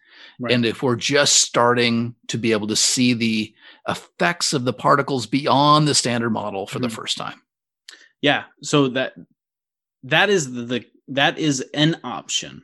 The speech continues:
Speaker 1: right? And, um, w-, we can come back to exploring that option, 'cause I'm really curious if, um, you know,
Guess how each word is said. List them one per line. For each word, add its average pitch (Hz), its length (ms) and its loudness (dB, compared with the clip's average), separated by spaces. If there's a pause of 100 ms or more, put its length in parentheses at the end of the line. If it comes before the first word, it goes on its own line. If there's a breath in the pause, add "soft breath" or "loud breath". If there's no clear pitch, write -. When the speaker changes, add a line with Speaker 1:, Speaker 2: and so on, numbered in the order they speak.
(140)
Speaker 1:
right? 104 260 -8 (540 soft breath)
And, 135 320 4
um, 120 600 -4 (140)
w-, - 240 -14
we 147 260 0
can 196 200 0
come 156 240 4
back 131 400 -2
to 123 100 -4
exploring 160 320 4
that 123 140 4
option, 113 240 -2
'cause 120 140 -2
I'm 139 120 4
really 165 180 6
curious 127 460 2
if, 123 300 -4
um, 104 380 -4 (720)
you 143 120 2
know, 127 280 2